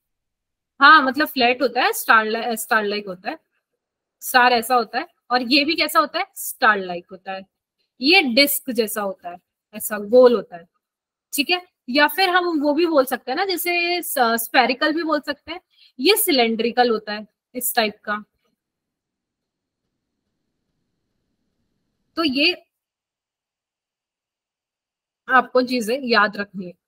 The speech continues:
ठीक है। इसका कोई structure नहीं दे रखा, इसका मुझे याद नहीं है, इसका हटाओ, ये आपके दे रखा होगा, नहीं, I think इसका structure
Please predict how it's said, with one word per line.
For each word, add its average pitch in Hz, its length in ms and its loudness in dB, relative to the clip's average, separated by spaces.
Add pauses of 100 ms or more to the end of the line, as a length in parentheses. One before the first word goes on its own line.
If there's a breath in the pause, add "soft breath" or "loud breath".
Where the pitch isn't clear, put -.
(120)
ठीक 262 180 -4
है। 277 160 -4 (640)
इसका 294 360 4
कोई 294 200 -2
structure 254 460 -4
नहीं 233 200 -2
दे 214 120 -4
रखा, 220 300 -4 (340)
इसका 233 240 -4
मुझे 247 240 0
याद 208 220 0
नहीं 214 160 -8
है, 277 80 -14 (720)
इसका 226 240 -2
हटाओ, 202 320 -4 (1040)
ये 254 120 4
आपके 262 300 4
दे 226 160 2
रखा 226 240 2
होगा, 240 280 2
नहीं, 269 260 0
I 233 120 2
think 269 200 -4
इसका 262 260 0
structure 254 540 -4